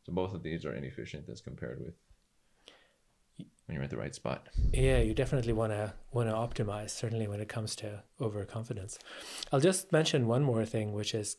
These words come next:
Speaker 2: kind of cool. People have looked at the relationship between confidence and overconfidence. So,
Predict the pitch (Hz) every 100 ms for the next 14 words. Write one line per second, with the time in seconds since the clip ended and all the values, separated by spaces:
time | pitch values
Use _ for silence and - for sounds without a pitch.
0 | _ - 107 101 120 107 104 139 131 127
1 | 113 120 120 - 113 110 120 113 113 123
2 | 127 117 107 - 120 113 104 - 113 -
3 | 104 101 104 - - 104 101 98 - 110
4 | 98 101 104 98 107 110 - - 104 101